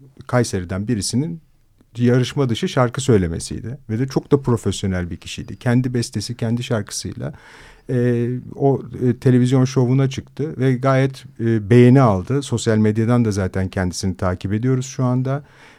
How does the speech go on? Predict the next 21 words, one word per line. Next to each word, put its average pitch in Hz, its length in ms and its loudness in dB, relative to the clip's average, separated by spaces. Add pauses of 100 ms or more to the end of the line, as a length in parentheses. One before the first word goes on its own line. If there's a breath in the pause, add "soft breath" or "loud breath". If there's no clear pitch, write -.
(140 soft breath)
E, 123 280 -2
çok 170 180 0
iyi, 143 380 2
e, 135 440 -2
bir 151 220 0
pozitif, 143 420 0 (360)
e, 131 40 -8 (380)
geri 135 240 4
bildirim 131 460 4 (120)
oldu. 90 340 -10 (400 soft breath)
Onun 170 260 2
dışında 160 340 -2
set 170 320 -2
ziyaretleri 131 600 0
planlıyoruz. - 680 -6 (380 soft breath)
E, 127 180 -2
s-, 123 200 -8
yaptığımız 143 480 0
set 170 240 -2
ziyaretlerinde, 113 960 0 (360)
e, 120 360 -2